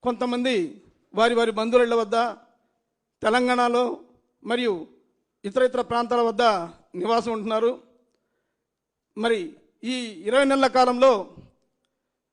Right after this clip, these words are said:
ఏమి సాధించారు టీడీపీ నాయకులు? మమ్మల్ని కొట్టి, అక్రమ కేసులు పెట్టి మమ్మల్ని చంపాలని చేయటం మీరు చేసినటువంటి సాధి-, ప్రయత్నం చేసినటువంటి అదేనా మీరు సాధించింది?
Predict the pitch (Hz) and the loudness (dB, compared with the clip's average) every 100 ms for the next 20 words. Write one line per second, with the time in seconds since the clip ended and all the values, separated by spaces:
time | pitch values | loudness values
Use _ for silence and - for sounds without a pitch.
0 | _ _ _ - 240 311 254 269 269 220 | _ _ _ 0 4 4 6 4 4 2
1 | 247 233 233 226 220 208 151 - _ _ | 0 0 -4 0 0 0 -6 -14 _ _
2 | _ _ _ _ _ _ _ _ _ _ | _ _ _ _ _ _ _ _ _ _
3 | _ 185 247 269 262 269 262 311 254 175 | _ -4 -2 0 0 0 0 0 0 -4
4 | - _ _ _ - 202 294 294 285 285 | -10 _ _ _ -10 0 2 4 4 4
5 | 269 262 - 285 202 180 - _ _ - | 2 -2 0 0 0 -6 -18 _ _ -4
6 | 233 269 254 254 254 311 302 269 269 277 | -2 -2 -2 0 6 6 8 6 6 4
7 | 269 226 240 240 220 226 233 175 175 _ | 0 2 2 2 -4 -4 -4 -6 -10 _
8 | _ _ _ _ _ _ _ _ _ - | _ _ _ _ _ _ _ _ _ 0
9 | 240 233 196 233 247 262 240 233 220 220 | 0 0 -2 -2 0 -2 -2 -4 -6 -6
10 | 220 185 170 _ _ - - 202 277 254 | -6 -6 -10 _ _ -20 -6 2 2 2
11 | 226 220 220 240 196 247 285 - | 0 0 0 0 -4 -4 -6 -8